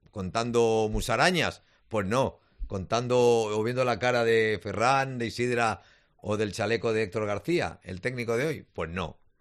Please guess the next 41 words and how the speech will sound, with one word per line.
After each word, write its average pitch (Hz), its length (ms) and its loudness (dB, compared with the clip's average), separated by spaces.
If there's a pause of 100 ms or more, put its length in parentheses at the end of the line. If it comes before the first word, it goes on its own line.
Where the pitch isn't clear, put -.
(320)
Pues 113 120 -2
no 113 80 2
tengo 123 160 -2
ninguna 107 280 2
ganas 98 200 2
de 82 100 -4
verlos. 110 540 -4 (600)
Así 101 260 -4
que 131 100 4
me 113 140 2
voy 208 480 6 (720)
y 123 300 4
ya 107 100 4
está. - 300 -6 (840)
Así 117 200 -4
de 113 120 4
claro. 76 300 -8 (680)
Pero 117 200 0
no 143 100 -2
voy 131 140 0
a 104 60 0
beber 87 260 -6
tequila 90 400 -10
ni 80 100 -10
nada 76 200 -14
de - 80 -20
eso, - 160 -20 (220)
porque 82 460 -12
mi 80 120 -14
estómago 92 380 -6
no 80 140 -12
me 80 80 -16
lo 78 100 -16
permite. - 460 -20
Pero 120 180 2
bueno, 139 280 4 (800)
esto 139 220 2
es 139 60 8
lo 135 100 6
que 120 140 2
hay. 185 340 4